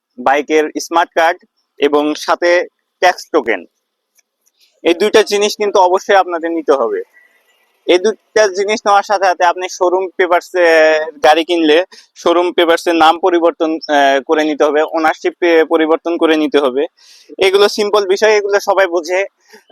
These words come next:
মোটামুটি সবাই বোঝে। আর বাইকটা কিন্তু সর্বোচ্চ গুরুত্ব দিতে হবে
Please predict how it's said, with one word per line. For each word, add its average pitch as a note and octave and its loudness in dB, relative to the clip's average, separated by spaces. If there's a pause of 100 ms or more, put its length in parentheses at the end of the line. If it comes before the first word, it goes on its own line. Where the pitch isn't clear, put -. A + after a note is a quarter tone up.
মোটামুটি E3 0
সবাই F#3 2
বোঝে। D3+ 0 (680)
আর D#3 2 (680)
বাইকটা G3 -2
কিন্তু A3+ -6
সর্বোচ্চ A3 -2
গুরুত্ব G3 2
দিতে F#3+ 0
হবে F3+ 2